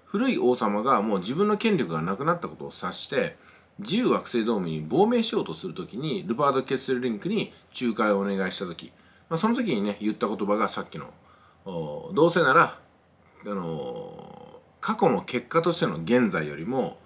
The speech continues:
未来の原因としての現在として捉えた方がいいんじゃないかなってことなんですよね。短い言葉ですけども、確かにね、現在ってのは変わらないんですよ。だから、今までこうだったのに、なんでこうなっちゃったんだろうっていうふうに、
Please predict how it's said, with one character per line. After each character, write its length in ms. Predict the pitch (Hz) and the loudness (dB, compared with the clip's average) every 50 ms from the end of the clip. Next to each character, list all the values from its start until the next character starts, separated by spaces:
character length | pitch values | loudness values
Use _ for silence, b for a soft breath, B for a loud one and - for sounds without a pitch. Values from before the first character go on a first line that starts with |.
| b b b b b b - | b b b b b b 0
未 180 | 131 175 214 | 2 4 4
来 180 | 226 202 151 110 | 4 4 4 2
の 160 | 87 80 87 | 0 -2 2
原 140 | 87 113 131 | 4 4 6
因 220 | 147 160 165 160 | 6 4 2 0
と 100 | 160 170 | 0 -2
し 80 | 170 - | -2 0
て 40 | 151 | 0
の 120 | 113 98 | 0 0
現 260 | 90 101 113 113 104 | 2 4 4 4 4
在 160 | 82 80 71 | 2 -2 -6
と 140 | - - 95 | -6 -8 -8
し 80 | 92 - | -4 -4
て 60 | 120 | -4
捉 220 | 101 - 104 101 | -2 0 0 0
え 60 | 98 85 | 0 0
た 120 | 78 71 | -2 -4
方 40 | 71 | -4
が 80 | 82 | -4
い 40 | 95 | -4
い 20 | 90 | -4
ん 20 | |
じ 80 | 78 78 | -6 -6
ゃ 40 | |
な 60 | - - | -12 -16
い 40 | |
か 120 | - - 80 | -14 -10 -8
な 100 | 82 85 | -8 -8
っ 20 | |
て 140 | - - - | -10 -12 -18
こ 60 | 76 | -20
と 100 | - - | -18 -20
な 40 | - | -20
ん 60 | - | -20
で 60 | - | -16
す 40 | - | -14
よ 60 | - | -10
ね。 160 | - 170 165 B B B B B B - | -10 -10 -12 B B B B B B 0
短 300 | 160 190 208 226 254 240 | 0 0 2 4 4 4
い 80 | 208 | 4
言 120 | 165 196 104 | 2 0 2
葉 160 | 101 98 95 | 2 2 2
で 100 | 85 80 | 2 -2
す 120 | 80 - | -6 -6
け 40 | 92 | -6
ど 60 | 92 | -4
も、 160 | 101 104 95 | -2 -2 -2
確 220 | - - 101 - - | 0 -2 -2 0 0
か 100 | 131 101 | 0 0
に 100 | 82 82 | 0 -2
ね、 240 | 85 80 80 - b b b b - | -6 -6 -10 -12 b b b b -2
現 260 | 123 208 330 381 339 | 0 2 4 4 6
在 140 | 233 139 107 | 4 4 2
っ 20 | - | 2
て 60 | - | -2
の 120 | - - - | -6 -6 -6
は 0 | - | -4
変 120 | - 101 | -2 0
わ 80 | 117 127 | 0 0
ら 60 | 143 | 0
な 100 | 151 135 | 0 -2
い 60 | 101 | -4
ん 40 | 78 | -6
で 60 | - | -8
す 80 | - - | -14 -20
よ。 80 | - - _ _ _ _ _ _ _ _ _ _ _ _ _ _ _ - | -20 -20 _ _ _ _ _ _ _ _ _ _ _ _ _ _ _ -2
だ 100 | 156 160 | 0 2
か 100 | 143 147 | 4 6
ら、 280 | 156 131 92 - - - _ _ | 6 4 4 2 -4 -14 _ _
今 240 | 160 170 196 226 247 | 4 6 6 8 8
ま 100 | 254 240 | 8 8
で 140 | 190 156 120 | 8 6 2
こ 220 | - - 214 214 | 2 2 4 6
う 40 | 180 | 6
だ 80 | 160 | 6
っ 100 | 139 - | 4 4
た 120 | - 110 95 | 2 0 0
の 100 | 87 90 | 2 2
に、 240 | 104 120 127 120 - - - _ _ _ _ _ _ _ _ _ _ | 2 2 2 2 -4 -14 -20 _ _ _ _ _ _ _ _ _ _
な 160 | - 160 208 247 | 0 4 4 6
ん 60 | 226 | 6
で 100 | 165 127 | 6 4
こ 160 | - - 117 | 2 2 2
う 40 | 113 | 4
な 100 | 113 117 | 4 2
っ 40 | - | 2
ち 120 | - 98 | 0 -4
ゃ 20 | |
っ 80 | 85 - | -4 -2
た 140 | - 87 85 | -4 -4 -4
ん 60 | 82 | -4
だ 80 | 80 87 | -4 -4
ろ 80 | 90 | -4
う 80 | 85 80 | -4 -6
っ 20 | - - _ - | -8 -12 _ -12
て 80 | - | -10
い 60 | 85 82 | -10 -8
う 40 | |
ふ 100 | 82 87 | -6 -6
う 20 | 85 | -4
に、 320 | 117 160 147 110 85 - | -2 0 0 -2 -4 -6